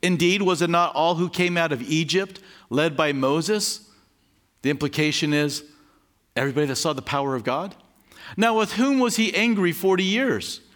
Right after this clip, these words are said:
Was it not with those who sinned, whose corpses fell in the wilderness?" You know, it's interesting here, it says corpses. It's kind of a,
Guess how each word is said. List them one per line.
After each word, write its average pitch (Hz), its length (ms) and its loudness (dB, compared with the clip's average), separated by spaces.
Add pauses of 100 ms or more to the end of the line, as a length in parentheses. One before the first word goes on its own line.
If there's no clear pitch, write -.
(360)
Was 175 280 2
it 185 140 0
not 175 400 2
with 165 220 0
those 180 320 2
who 165 140 0
sinned, 170 480 0
whose 156 260 0
corpses 185 680 -2
fell 165 400 0
in 165 60 -2
the 143 80 2
wilderness?" 160 680 -2 (680)
You 170 60 0
know, 202 160 4
it's 170 120 0
interesting 233 380 2
here, 175 160 2
it 165 60 0
says 180 180 0
corpses. 180 640 0 (320)
It's 185 180 0
kind 240 260 0
of 277 120 2
a, 175 200 2